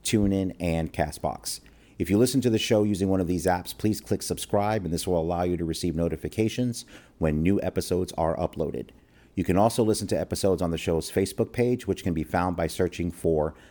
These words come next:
Let Me Bend Your Ear. Episodes are also available on the show's YouTube channel. Just search for Let Me Bend Your Ear podcast. This podcast covers three different topics: politics, sports, and movies.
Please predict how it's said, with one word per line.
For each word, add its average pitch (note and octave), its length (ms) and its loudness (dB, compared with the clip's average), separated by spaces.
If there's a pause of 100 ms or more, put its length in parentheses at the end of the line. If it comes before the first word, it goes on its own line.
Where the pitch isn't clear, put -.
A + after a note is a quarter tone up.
(140)
Let E2 280 0
Me F#2 260 0
Bend E2 340 -2
Your D#2+ 260 2
Ear. C#2+ 320 -4 (720)
Episodes G#2 420 2
are F#2 80 0
also G#2+ 360 2
available E2+ 440 2
on D#2+ 100 0
the D#2 60 -2
show's D#2+ 320 0
YouTube F2+ 420 0
channel. D2 420 -4 (440)
Just - 240 0
search G#2 240 2
for F#2+ 140 0
Let F2 240 0
Me F#2+ 220 0
Bend F2 320 0
Your E2+ 160 0
Ear D#2 320 -4 (100)
podcast. - 680 -4 (480)
This G2+ 140 4
podcast A2+ 520 4
covers F#2+ 320 0
three G#2 340 0
different G2 320 0
topics: - 560 -4 (680)
politics, A#2 680 2 (220)
sports, - 680 0 (180)
and F2 180 4
movies. D2 520 -2